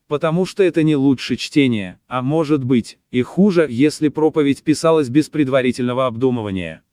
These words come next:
Подымаясь на кафедру, не говорите первую пришедшую вам в голову мысль, потому что в большинстве случаев она бывает поверхностной и вздорной. Слушателям нашим нужны проповеди, хорошо подготовленные, не сырой материал,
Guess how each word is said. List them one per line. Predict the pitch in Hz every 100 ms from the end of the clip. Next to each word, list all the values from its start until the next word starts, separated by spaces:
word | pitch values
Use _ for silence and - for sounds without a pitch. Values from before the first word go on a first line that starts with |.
| _ _ _
Подымаясь | 143 127 123 127 127 127
на | 135
кафедру, | - 139 120 104 101 101 -
не | 123
говорите | 131 143 147 151 -
первую | 131 175 170 131 117
пришедшую | 131 123 156 135 156
вам | 135 139 123
в |
голову | 117 147 147 143
мысль, | 151 156 135 107 95 _
потому | 135 139 143
что | 190 - 175
в |
большинстве | 175 165 175 143 139 135
случаев | - 160 170 151 131 -
она | 131 156
бывает | 180 180 170 156 -
поверхностной | 143 120 131 123 139 127 143 131
и |
вздорной. | 113 110 110 87 78 _ _ _ _ _ -
Слушателям | - - 151 151 147 127 117 104
нашим | 113 - 117
нужны | 113 104 123
проповеди, | 113 147 147 160 156
хорошо | 165 160 139 - 156
подготовленные, | 143 127 135 131 147 131 127 123
не | 117 131
сырой | 123 139 135 127
материал, | 127 139 131 139 135 131